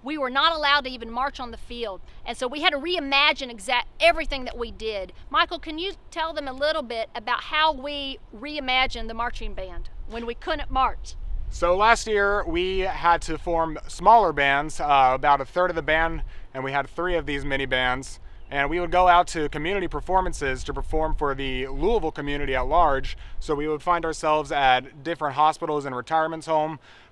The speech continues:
Speaker 2: playing for different people and just bringing our Cardinal spirit out to the community.
Speaker 1: Yeah.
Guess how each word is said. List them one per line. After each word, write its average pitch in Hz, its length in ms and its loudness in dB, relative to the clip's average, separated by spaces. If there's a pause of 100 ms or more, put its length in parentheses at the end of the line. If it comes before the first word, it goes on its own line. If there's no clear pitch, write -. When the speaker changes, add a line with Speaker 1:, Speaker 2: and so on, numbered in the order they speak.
Speaker 2:
playing 180 360 2
for 147 200 0
different 160 380 -4
people 135 460 2
and 135 180 -4
just 139 180 -4
bringing 147 320 -4
our 135 100 2
Cardinal 143 320 2
spirit 127 360 0
out 131 240 4
to 120 80 -16
the 120 80 -10
community. 110 480 -12
Speaker 1:
Yeah. - 1300 -18